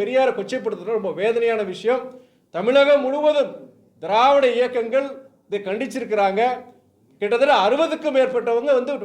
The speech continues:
அஹ், நீங்க காவல்துறையில புகார் கொடுத்திருக்கிறாங்க. இது ஒரு மிகவும் ஒரு வரு-, வ-, அதாவது வருத்தம் அளிக்கக்கூடிய ஒரு விஷயம் தான். ஏன்னா வந்து சனாதனம்,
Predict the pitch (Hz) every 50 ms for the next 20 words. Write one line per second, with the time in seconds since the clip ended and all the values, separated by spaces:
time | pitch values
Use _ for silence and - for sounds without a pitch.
0 | 170 190 196 196 190 180 175 196 214 214 208 190 165 - - 180 208 247 277 269
1 | - - 214 208 214 - 156 190 214 240 285 285 262 247 247 - 208 190 190 185
2 | 175 160 143 127 - - _ _ _ _ _ _ _ _ _ _ _ _ - 196
3 | 220 233 220 208 180 151 - - - - _ _ - 185 180 180 202 220 254 269
4 | 285 302 311 294 277 269 240 233 214 180 151 - - - - _ _ _ _ _
5 | 127 131 147 175 208 262 277 202 160 160 170 202 208 196 - - 175 208 220 233
6 | 233 202 160 135 123 139 165 214 240 240 311 302 277 269 269 262 269 247 240 247
7 | 247 240 233 214 202 190 196 190 202 208 175 160 147 123 - - 117 131 160 190
8 | 240 254 247 240 247 254 269 285 247 208 - - - - - - 180 185 220 254
9 | 269 277 277 285 269 277 285 285